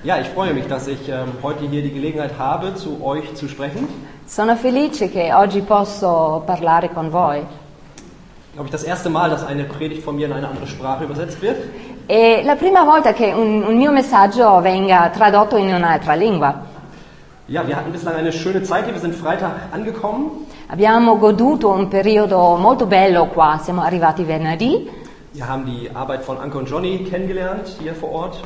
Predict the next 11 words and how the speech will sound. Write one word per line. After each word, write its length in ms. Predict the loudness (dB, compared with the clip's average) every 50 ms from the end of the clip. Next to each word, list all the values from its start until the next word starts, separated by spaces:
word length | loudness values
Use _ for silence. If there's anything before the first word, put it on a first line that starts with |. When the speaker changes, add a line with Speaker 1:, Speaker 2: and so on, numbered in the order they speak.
| -14 -10 -4
Speaker 2:
Abbiamo, 1000 | -2 -2 -2 0 2 2 4 4 4 2 2 0 0 2 2 2 2 0 0 -2 -4
eh, 320 | -6 -6 -6 -6 -8 -8 -6
conosciuto 880 | -4 -2 -2 -2 -4 -6 -6 -2 -2 0 0 0 0 0 -2 -2 -2
il 420 | -2 -4 -4 -4 -4 -4 -4 -4 -4
ministero 920 | -2 0 0 -2 -2 -2 0 2 4 4 4 4 4 4 4 4 2 0 -2
della 300 | -2 -2 0 2 4 4
radio 420 | 4 4 2 0 -2 -4 -4 -6
di 100 | -6 -6
Anke 220 | -6 -8 -8 -6 -8
e 60 | -6
Johnny. 440 | -4 -2 -2 -2 -2 -2 -4 -6